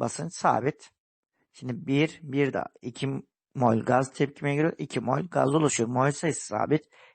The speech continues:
R sabit ama hacim azalıyormuş. O zaman hacmin azal-, azalması demek sıcaklığın azalması demek. Sıcaklık azalıyorsa demek ki bu tepkime ısı alıyor. Isı alıp ortamı soğutuyor. Isı alıyorsa endotermik bir tepkimedir. Endotermik olduğu için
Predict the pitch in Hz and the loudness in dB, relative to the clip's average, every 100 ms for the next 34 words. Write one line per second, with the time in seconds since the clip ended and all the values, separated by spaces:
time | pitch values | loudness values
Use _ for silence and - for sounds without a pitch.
0 | - 117 139 151 - 120 123 - 143 151 | -6 2 4 4 2 -2 -2 -2 -2 -2
1 | 160 180 185 180 190 139 107 - _ _ | -2 0 2 4 6 4 2 -10 _ _
2 | - 127 123 113 120 120 127 147 127 - | -8 0 0 0 0 2 2 0 0 -2
3 | _ - 120 123 - 120 135 160 - 180 | _ -6 -2 -2 -4 -8 -4 -4 -4 -4
4 | 160 123 - 170 165 165 165 151 127 95 | -2 -4 -4 -4 0 0 0 -4 -6 -12
5 | - 131 131 131 - 160 - - 131 123 | -10 -2 2 2 2 -4 -4 -2 0 4
6 | 131 165 143 - 147 - _ _ - 165 | 4 6 4 0 -6 -6 _ _ -2 0
7 | 123 - - 160 - 135 - 151 - - | 0 -4 -2 -2 2 -2 0 -6 -4 -4
8 | - 160 147 113 - _ _ _ _ _ | 2 4 4 2 -2 _ _ _ _ _
9 | _ _ _ _ _ _ _ _ _ 135 | _ _ _ _ _ _ _ _ _ -8
10 | - 131 - 156 - - 139 113 120 147 | -2 0 2 0 -2 2 4 4 0 -4
11 | 180 - - _ - 139 - 120 123 - | -6 -12 -20 _ 2 2 2 -4 -2 2
12 | 135 107 101 - - - 127 127 120 143 | 2 2 -4 -6 -6 -2 -2 -2 0 -2
13 | 165 _ _ - 127 120 135 - 160 - | -2 _ _ -2 -2 -2 -6 -4 -2 -2
14 | 156 - 110 98 123 131 131 - 127 127 | -4 -2 -4 0 0 2 0 0 0 0
15 | - 80 - - | -4 -4 -4 -6